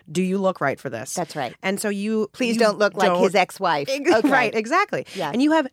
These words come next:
Speaker 1: a zero power over that. You walk in and you look as, like, beautiful as you can look that day or whatever, or as doctory as you can look that day. And if you don't look doctory enough to them, then you're not gonna get cast.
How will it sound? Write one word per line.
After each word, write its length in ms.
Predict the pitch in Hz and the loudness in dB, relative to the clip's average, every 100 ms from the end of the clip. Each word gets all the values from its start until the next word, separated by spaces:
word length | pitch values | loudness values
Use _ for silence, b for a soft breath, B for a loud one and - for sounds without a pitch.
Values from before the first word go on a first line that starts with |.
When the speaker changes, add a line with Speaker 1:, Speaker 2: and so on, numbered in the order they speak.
| - | -4
Speaker 1:
a 80 | 214 | -4
zero 480 | 180 185 190 196 226 | -4 -4 -2 0 -2
power 380 | 254 311 196 | -4 -4 -2
over 160 | 143 135 | -2 -4
that. 240 | - - | -8 -8
You 120 | 156 151 | -6 -2
walk 300 | 156 180 175 | -2 -2 -4
in 260 | 165 170 - | -6 -6 -8
and 140 | 151 | -8
you 80 | 147 | -6
look 200 | 147 151 | -6 -6
as, 140 | 156 | -8
like, 180 | 147 143 165 | -8 -10 -10
beautiful 420 | 151 147 143 151 | -6 -4 -2 -2
as 120 | 139 | -4
you 100 | 147 143 | -6 -8
can 440 | 143 147 151 160 | -8 -6 -4 -2
look 200 | 185 - | -2 -2
that 200 | 151 139 | -4 -2
day 400 | 143 123 143 170 - | -4 -2 -2 -6 -6
or 240 | 147 139 | -4 -4
whatever, 540 | 139 147 117 123 165 - B B B | -4 -4 -4 -4 -6 -6 B B B
or 140 | 156 | -2
as 160 | 156 143 | -2 -4
doctory 680 | - 156 - - 165 151 160 | -2 -2 -4 -8 -6 -4 -4
as 140 | 151 | -6
you 80 | 147 | -10
can 340 | - 156 147 160 | -8 -8 -6 -8
look 160 | 190 | -8
that 180 | 139 123 | -8 -8
day. 300 | 131 107 160 B B B - | -10 -10 -10 B B B -6
And 280 | 156 151 - | -4 -4 -6
if 160 | 151 | -10
you 80 | 170 | -8
don't 260 | 147 147 - | -6 -6 -4
look 260 | 156 147 147 | -6 -4 -2
doctory 400 | 170 - 160 143 | -2 -2 -8 -6
enough 240 | 127 - | -8 -10
to 100 | 139 | -10
them, 320 | 123 131 196 - | -8 -6 -8 -6
then 200 | 156 156 | -6 -6
you're 120 | 160 | -6
not 120 | 196 | -6
gonna 120 | 240 | -6
get 100 | 247 | -6
cast. 320 | 339 349 - | -4 -4 -6